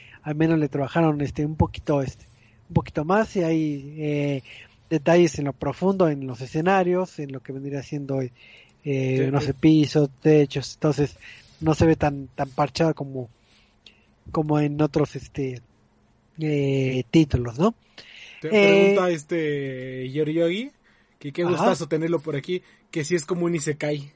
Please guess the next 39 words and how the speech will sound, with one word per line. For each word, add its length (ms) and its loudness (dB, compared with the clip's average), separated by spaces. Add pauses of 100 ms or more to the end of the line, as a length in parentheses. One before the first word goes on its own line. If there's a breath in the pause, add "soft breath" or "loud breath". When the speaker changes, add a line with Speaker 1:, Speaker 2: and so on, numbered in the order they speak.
(1600)
Speaker 1:
¿Cómo 140 -8
Speaker 2:
De, 80 -4
de 0 -
Speaker 1:
cuál? 120 0
Speaker 2:
estos 240 -6
animes 400 0
de 640 -8
que 100 -14
te 120 -12
mueres 440 -10
y 140 -10
renaces 480 -16
en 140 -14
otro 220 -14
mundo 360 -14
de 220 -18
fantasía 680 -14
y 100 -10
eres 140 -12
superpoderoso 960 -14
y 120 -18
así. 180 -18 (1400 soft breath)
Speaker 1:
Eh, 320 4
pues 180 2
sí, 140 4
de 120 2
hecho 160 -4
sí, 100 -8
porque 420 -2 (140)
Speaker 2:
¿Viste 160 0
Speaker 1:
aparece 60 4
Speaker 2:
como 160 2
Speaker 1:
ya 60 -4
Speaker 2:
Sword 200 4
Art 160 0
Speaker 1:
prácticamente 60 0
Speaker 2:
Online? 420 -6 (960)
Speaker 1:
Ah, 380 2
haz, 200 0